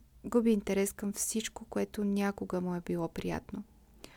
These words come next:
Превръща се в носител на едно чудовище, което непрекъснато жадува внимание, като го дърпа все по-дълбоко в бездънната яма.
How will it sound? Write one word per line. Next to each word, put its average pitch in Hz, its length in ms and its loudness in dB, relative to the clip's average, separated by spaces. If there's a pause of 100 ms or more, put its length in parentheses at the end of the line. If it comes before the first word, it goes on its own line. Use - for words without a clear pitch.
(440)
Превръща 208 420 2
се 196 160 0
в 196 80 -4
носител 208 460 0
на 190 100 0
едно 190 200 0
чудовище, 180 640 -2
което 196 580 -2 (540)
непрекъснато 208 720 0
жадува 190 400 0
внимание, 185 600 -2
като 185 240 -2
го 196 100 -2
дърпа 196 400 0
все - 340 0
по-дълбоко 185 680 -2
в 190 40 -8
бездънната 185 640 -2
яма. 170 420 -2